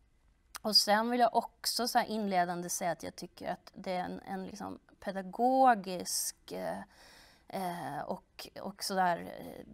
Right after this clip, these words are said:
trevlig läsvärld. Alltså du, du har, jag tänkte att ta, eh, att det är som en svenskspråkig, svenskspråkig blandning av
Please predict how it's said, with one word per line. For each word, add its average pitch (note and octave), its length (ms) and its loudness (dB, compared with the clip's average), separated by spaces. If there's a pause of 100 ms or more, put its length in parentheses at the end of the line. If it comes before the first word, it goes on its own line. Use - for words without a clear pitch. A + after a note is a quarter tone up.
(520)
trevlig G#3+ 640 -2
läsvärld. G#3 1160 4
Alltså G#3 200 -10
du, G3 360 -10
du G3+ 160 -6
har, G#3+ 360 6 (500)
jag G#3+ 200 -10
tänkte G#3+ 380 2
att G3 140 0
ta, F#3 260 8 (240)
eh, G#3 280 -10 (420)
att - 360 -10
det G3 240 -8
är F#3+ 40 0
som F#3+ 220 -4
en F#3+ 220 -2
svenskspråkig, G3+ 1900 0
svenskspråkig G#3+ 1000 0
blandning G3+ 800 2
av F3 260 -2